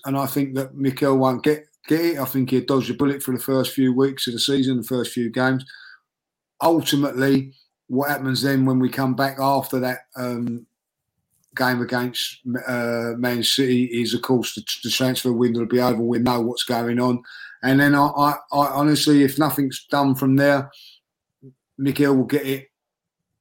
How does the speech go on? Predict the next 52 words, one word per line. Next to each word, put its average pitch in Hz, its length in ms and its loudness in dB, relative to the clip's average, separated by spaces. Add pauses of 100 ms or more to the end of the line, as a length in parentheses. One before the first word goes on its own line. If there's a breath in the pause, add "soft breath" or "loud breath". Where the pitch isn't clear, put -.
(140)
big 135 180 0
time 135 300 2
as 127 80 0
well. 135 380 -2 (240)
I, 131 100 -12
I 131 180 -8
really 131 320 2
do. 135 200 2
And 127 100 2
I, 151 360 0
I 180 40 2
think 160 260 -2
we're 147 200 2
in 143 120 0
for 139 280 -2
a, 135 200 0 (720 soft breath)
a 131 180 2
real 156 760 6 (260)
dodgy, 147 420 2
dodgy 135 360 0
season 120 520 -4
if 117 120 -10
things 120 260 -6
are 120 60 -6
not 120 160 -10
done 117 200 -8
in 113 80 -10
the 113 80 -10
next 117 260 -12
few 113 200 -4
weeks 110 260 -6
in 110 80 -6
the 110 60 -6
transfer 107 400 -10
window. 104 220 -8
I 110 40 -6
really 147 340 4
do. 123 200 2
And 120 100 -2
I, 135 220 -2 (120)
I 135 40 0
know 165 180 4
what 175 120 -2
Harry's 160 340 6
saying, 151 280 4
stay 143 320 0
patient 131 360 0
and 123 80 -2
all 123 120 0
that, 127 180 -2
like, 123 200 -4 (440 loud breath)
but 139 240 0